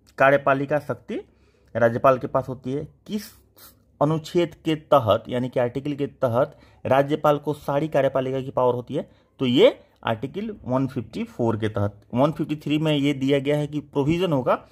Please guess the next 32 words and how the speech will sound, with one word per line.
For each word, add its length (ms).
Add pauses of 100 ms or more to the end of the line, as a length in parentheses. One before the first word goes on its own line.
(240)
और 100
यहाँ 340
पावर 220
मिलता 300
है 100
इनको 200
कि 100
सारी 260
कार्यपालिका 440
की 100
पावर 340 (320)
राज्यपाल 460
को 140
होगी। 300
राज्य 260
के 100
प्रमुख 420 (1400)
वैधानिक 480
प्रमुख, 280 (120)
स्टैट्यूटरी, 560 (220)
संवैधानिक, 640
वैधानिक 420
जो 120
बोलिए, 340 (580)
होने 200
के 80
बावजूद 280
राज्यपाल 320
को 120
मंत्रिपरिषद 640
की 120
सलाह 520